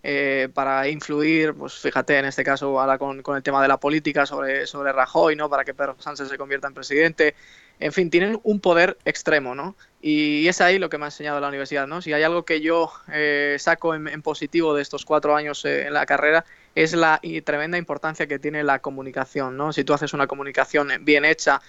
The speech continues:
eh, yo qué sé, llevando a un cliente en una determinada agencia, como pueda ser un futbolista, pues es más proclive, ¿no? Que, que ese futbolista también destaque ahí y que sea percibido por los medios de manera más a-, amigable, ¿no? Y por las, y por la gente, de manera más cercana.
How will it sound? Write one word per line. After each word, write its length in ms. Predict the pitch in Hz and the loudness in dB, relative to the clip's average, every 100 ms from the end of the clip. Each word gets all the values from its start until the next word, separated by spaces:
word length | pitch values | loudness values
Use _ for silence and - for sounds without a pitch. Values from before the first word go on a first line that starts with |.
| - - | -16 -6
eh, 160 | 135 | -2
yo 80 | 135 | -2
qué 80 | 135 | -2
sé, 120 | - | 0
llevando 300 | 135 139 143 | 2 2 0
a 20 | |
un 60 | 143 | -2
cliente 480 | 139 143 151 139 135 _ _ | 2 2 2 0 -2 _ _
en 400 | 143 139 139 135 | 0 2 0 -4
una 180 | 139 139 | -6 -6
determinada 380 | 139 139 135 131 | -4 -4 0 0
agencia, 340 | - 170 165 | 0 -2 -2
como 200 | 143 135 | -2 -2
pueda 160 | 139 139 | -2 -2
ser 160 | 147 | -4
un 120 | 143 131 | -6 -4
futbolista, 640 | 151 135 139 156 - 165 - - _ | -2 2 2 2 2 0 -2 -20 _
pues 200 | 147 135 | -4 -2
es 120 | 156 | 0
más 120 | 175 165 _ - | 0 -2 _ -4
proclive, 460 | 143 - 196 151 | -2 2 2 2
¿no? 120 | 143 | -2
Que, 200 | 160 131 | -2 -2
que 60 | 131 | -2
ese 140 | - | -4
futbolista 460 | 139 139 135 139 147 | -4 -2 -2 0 2
también 320 | 135 135 147 | 2 0 -2
destaque 400 | 143 - 147 - | -2 0 0 2
ahí 300 | 143 156 175 147 | 2 4 2 0
y 60 | |
que 120 | 135 135 | -4 -4
sea 180 | 143 | -4
percibido 460 | 135 - 143 139 143 | -4 -6 -4 -4 -4
por 120 | 139 | -4
los 160 | 135 127 | -6 -6
medios 320 | 139 147 139 - - | -2 -2 -2 -8 -6
de 100 | 143 | -2
manera 300 | 135 135 139 | 2 2 2
más 200 | 139 - | 0 2
a-, 320 | 139 135 135 - | 4 4 2 0
amigable, 520 | 143 139 151 135 131 | -2 2 2 2 -2
¿no? 120 | 160 | -6
Y 40 | |
por 160 | 165 135 | -6 -4
las, 300 | 123 - - | -4 -8 -12
y 140 | - 131 | -10 -6
por 140 | 131 | -4
la 60 | 123 | -4
gente, 240 | 165 160 | -4 -4
de 80 | 127 | -6
manera 220 | 131 135 | -4 -2
más 160 | 135 135 | -2 -4
cercana. 440 | 131 131 135 131 | -4 -2 -2 -2